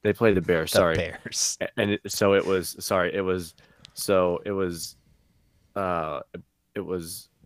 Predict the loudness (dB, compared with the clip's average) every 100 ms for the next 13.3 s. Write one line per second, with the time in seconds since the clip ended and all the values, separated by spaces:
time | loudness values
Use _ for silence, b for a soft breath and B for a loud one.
0 | -10 -8 -6 -4 -6 -6 -14 -2 2 4
1 | 2 0 -2 -4 -10 -10 -8 -4 -4 -4
2 | -8 -6 -6 -8 -6 -6 -8 -12 -6 -2
3 | -2 -2 -6 -6 -4 -2 -4 -14 _ -4
4 | 0 0 0 -2 -2 -2 2 2 0 -4
5 | _ _ -20 -12 -6 -6 -8 -2 0 0
6 | -2 -10 -16 B B B _ _ _ _
7 | _ _ -14 -6 -6 -4 -6 -2 0 0
8 | 2 2 2 -4 -4 2 2 2 -8 0
9 | 4 6 4 -4 -10 -14 -12 0 2 2
10 | 0 -2 0 -2 -2 -4 -2 0 0 -2
11 | -2 -2 -2 -4 -6 -6 -6 -6 -8 -6
12 | -2 2 4 6 6 6 6 6 2 -2
13 | -6 -6 -8